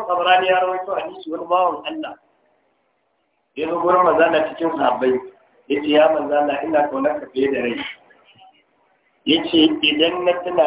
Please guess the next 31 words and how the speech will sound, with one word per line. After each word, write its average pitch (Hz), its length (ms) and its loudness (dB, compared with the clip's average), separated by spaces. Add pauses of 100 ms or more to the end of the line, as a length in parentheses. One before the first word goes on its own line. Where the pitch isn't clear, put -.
ka - 140 -8
ko 165 260 -6
a 143 80 -4
gida 143 320 0
nake 147 320 -4
ba 151 160 4
na 147 160 2
iya 147 160 -4
bacci, 135 400 -8
sai 135 80 -8
na 143 160 2
fito - 320 -8
na 131 160 0
zo 135 80 -2
na 135 160 2
gan 131 240 2
ka." - 60 -10 (1200)
Sannan 139 200 4
hankali 143 340 0
na 135 100 0
yake 135 220 0
kwanciya. - 440 -18 (500)
Kaga 147 180 4
soyayya 143 400 0
ta 151 160 0
kai 151 80 -6
soyayya. - 480 -12 (800)
Sai 143 140 -2
ce, 147 160 -8
"To 147 120 -2
amma 143 300 6